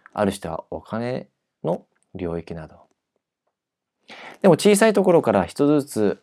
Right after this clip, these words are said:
イエスに信頼して歩んでいく。その中でイエスの大きさ、そして自分が思うよりももっと大きい良いことを計画していることを繰り返し繰り返し気づいているときに、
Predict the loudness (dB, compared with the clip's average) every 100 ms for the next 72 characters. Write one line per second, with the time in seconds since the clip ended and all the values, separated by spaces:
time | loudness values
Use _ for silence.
0 | -4 -2 0 -2 -4 -4 -8 -6 -4 -4
1 | -4 -4 -4 -4 -6 -8 -6 -8 -10 -14
2 | -20 _ _ _ _ -20 -20 -20 _ _
3 | -2 4 6 6 6 6 4 4 0 -2
4 | -4 -10 -10 -10 -16 _ _ _ _ _
5 | _ _ _ _ _ _ -2 4 4 4
6 | 4 4 6 6 6 6 6 4 2 2
7 | 2 0 2 2 2 2 2 2 -2 2
8 | 4 2 2 -4 -6 -8 -10 _ _ _
9 | _ _ _ _ _ _ _ -4 -2 -2
10 | -4 -4 -4 -4 -4 -8 -6 -8 -10 _
11 | _ _ _ _ _ -14 -6 -4 -2 -6
12 | -6 -6 -4 -4 -10 -8 -4 -2 -2 -4
13 | -4 -6 -6 -6 -8